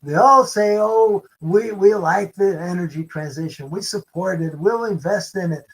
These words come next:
We'll, uh, be net zero sometime in the future. But these are just very hedged, uh, uh, bets into the future.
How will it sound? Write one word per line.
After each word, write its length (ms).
We'll, 360
uh, 300
be 320
net 300
zero 420
sometime 720
in 100
the 80
future. 520
But 240
these 360
are 380
just 500
very 760
hedged, 580
uh, 300
uh, 300
bets 300
into 240
the 120
future. 460